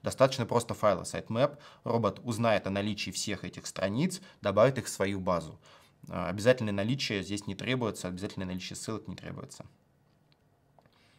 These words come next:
Нужно ли в sitemap указывать периодичность обновления? Смотрите, как я вам уже говорил, что в файле sitemap можно передавать дополнительную информацию для индексирующего робота.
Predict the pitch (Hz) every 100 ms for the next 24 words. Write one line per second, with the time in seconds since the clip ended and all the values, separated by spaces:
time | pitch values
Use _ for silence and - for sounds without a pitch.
0 | _ - 127 151 117 95 - 95 131 185
1 | 101 - 120 110 - 92 92 - 90 -
2 | 92 87 - - - _ - - - -
3 | - 139 113 98 - 131 131 117 101 101
4 | 104 104 117 175 - 113 - 113 104 98
5 | 95 156 - 110 156 - - 104 98 135
6 | 110 - 110 131 104 98 - 95 107 -
7 | 90 87 117 98 - 104 98 92 - 90
8 | 90 82 82 -